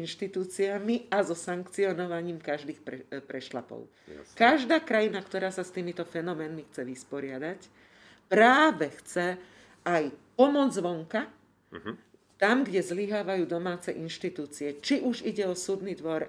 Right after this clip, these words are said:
Speaker 1: alebo vítaný európsky generálny prokurátor a
Speaker 2: Čiže
Speaker 1: podobne.
Speaker 2: inými slovami, nejde o to, či tie fenomény prípadne sú, alebo nie sú tam, či onde, ale to, či sme ochotní
Speaker 1: S nimi niečo
Speaker 2: použiť
Speaker 1: robiť.
Speaker 2: ten systém, aby
Speaker 1: Áno.
Speaker 2: sme s tým niečo robili.
Speaker 1: Presne
Speaker 2: Výborne.
Speaker 1: tak.
Speaker 2: Ďakujem
Speaker 1: Presne
Speaker 2: pekne.
Speaker 1: tak.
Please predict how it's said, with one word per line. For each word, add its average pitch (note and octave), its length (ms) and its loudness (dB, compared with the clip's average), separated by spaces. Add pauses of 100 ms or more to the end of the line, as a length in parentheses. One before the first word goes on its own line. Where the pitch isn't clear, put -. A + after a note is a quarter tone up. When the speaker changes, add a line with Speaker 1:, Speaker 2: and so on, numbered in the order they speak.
Speaker 1:
alebo G3 400 0
vítaný G3 720 -4
európsky F3 560 -4
generálny D#3 560 -8
prokurátor D#3 720 -8
a - 80 -10
Speaker 2:
Čiže C3 240 6
Speaker 1:
podobne. C#3 160 6
Speaker 2:
inými B2 240 4
slovami, A#2 480 4
nejde B2 480 2
o A2 160 8
to, G2+ 160 4
či - 160 -8
tie F#2+ 160 2
fenomény G2+ 640 0 (240)
prípadne G2 560 -2
sú, G2+ 240 2
alebo F2+ 240 2
nie F2+ 240 0
sú F2+ 160 -6
tam, F#2 240 -6
či - 160 -6
onde, E2 320 -4
ale F2 240 2
to, G#2+ 240 2
či G#2 160 -4
sme G2+ 160 -2
ochotní A2+ 880 2
Speaker 1:
S - 160 -8
nimi F#3+ 160 2
niečo F3+ 400 8
Speaker 2:
použiť C3 400 6
Speaker 1:
robiť. - 80 -14
Speaker 2:
ten A2 240 8
systém, A2+ 400 4
aby G#2 160 4
Speaker 1:
Áno. - 80 -2
Speaker 2:
sme G2 160 0
s - 80 -14
tým F#2 160 -2
niečo F2 240 -4
robili. E2 160 -2
Speaker 1:
Presne F2+ 400 0
Speaker 2:
Výborne. G2+ 320 4
Speaker 1:
tak. C#3+ 80 -8
Speaker 2:
Ďakujem G#2 320 2
Speaker 1:
Presne - 400 2
Speaker 2:
pekne. C#3 80 -4
Speaker 1:
tak. C3+ 100 -8